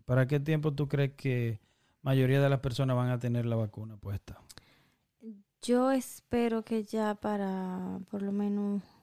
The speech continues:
Speaker 2: junio, julio del dos mil veintiuno.
Speaker 1: Ujú.
Speaker 2: Me imagino yo. O sea, no sé. Pero lo que yo digo es que será, o sea, por lo menos yo, ¿verdad?
Speaker 1: Ujú.
Speaker 2: Voy a,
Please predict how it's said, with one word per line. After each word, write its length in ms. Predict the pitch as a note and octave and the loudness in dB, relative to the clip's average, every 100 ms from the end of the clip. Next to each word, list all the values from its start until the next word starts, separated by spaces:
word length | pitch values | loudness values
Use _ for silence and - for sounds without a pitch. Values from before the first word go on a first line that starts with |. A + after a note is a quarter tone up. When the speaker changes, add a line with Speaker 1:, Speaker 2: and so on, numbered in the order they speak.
| _ | _
Speaker 2:
junio, 500 | A3+ A3+ A#3 A#3+ B3+ B3 | -2 2 4 4 4 2
julio 380 | B3+ C4 C4+ C4 | 0 -2 -2 0
del 460 | B3+ B3 A#3+ A#3+ - _ _ _ | 0 2 2 0 -4 _ _ _
dos 260 | A#3 A#3 A#3 | -6 -2 2
mil 180 | A#3+ A#3 | 2 2
veintiuno. 600 | A#3+ A#3+ A#3+ B3+ C4 C#4+ - | 2 0 -2 -2 -4 -6 -2
Speaker 1:
Ujú. 260 | C#3 D3 C4+ - _ _ _ _ _ _ _ _ _ _ _ _ _ _ _ | 4 6 6 0 _ _ _ _ _ _ _ _ _ _ _ _ _ _ _
Speaker 2:
Me 280 | A3+ - G#3 | -20 -8 -4
imagino 500 | G#3+ G#3 G#3 A3+ G#3+ | -2 0 0 0 0
yo. 180 | G3+ - | -4 -10
O 720 | G3 _ _ _ _ _ _ | -12 _ _ _ _ _ _
sea, 160 | A3 G#3 | -8 -4
no 160 | G#3 | -2
sé. 160 | G3 - F#3+ _ _ _ _ _ _ _ _ _ _ _ _ _ _ _ | -4 -10 -20 _ _ _ _ _ _ _ _ _ _ _ _ _ _ _
Pero 260 | A#3+ A#3 A3+ | -2 2 2
lo 140 | A#3 | 2
que 100 | A#3 | 0
yo 100 | A3+ | 0
digo 180 | A#3+ B3 | 2 2
es 120 | B3+ | 2
que 180 | B3+ B3+ | 2 0
será, 680 | B3 A#3+ A#3 A#3+ B3+ B3 - | 0 0 2 2 2 2 -2
o 40 | |
sea, 300 | A3+ B3+ A3+ - - - _ | -2 0 0 -2 -14 -20 _
por 120 | B3 | 0
lo 120 | B3 | 4
menos 360 | B3 C4 C4+ C4 | 4 4 6 4
yo, 160 | G#3+ G3+ | 4 0
¿verdad? 340 | A3 G#3+ F#3 - | -2 -4 -6 -6
Speaker 1:
Ujú. 280 | C#3+ C#3+ F#3+ - A3 | 4 6 6 2 -2
Speaker 2:
Voy 460 | A3 A#3 B3 B3 B3 | 0 2 2 2 2
a, 640 | A#3+ A#3 A3+ G#3+ G3+ G3 | 2 2 0 -2 -2 -6